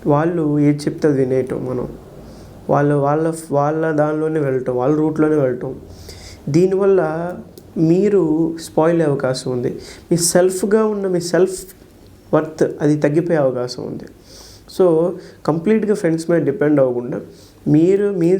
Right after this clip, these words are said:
మిమ్మల్ని మీరు స్ట్రెంథెన్ చేసుకోవటం very, very important ఈ సంవత్సరం. మీరు నైబర్స్తో,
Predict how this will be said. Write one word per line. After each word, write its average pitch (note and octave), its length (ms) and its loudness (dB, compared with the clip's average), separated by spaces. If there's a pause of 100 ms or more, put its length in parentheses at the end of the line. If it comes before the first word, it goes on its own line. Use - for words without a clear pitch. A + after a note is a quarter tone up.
మిమ్మల్ని F3+ 380 0
మీరు F3+ 120 2
స్ట్రెంథెన్ F3 520 0
చేసుకోవటం D3 480 -2
very, C#3+ 220 2
very C#3 280 0
important C#3+ 420 -4
ఈ - 20 2
సంవత్సరం. A#2+ 440 -2
మీరు - 440 -6 (2250)
నైబర్స్తో, G#3+ 720 0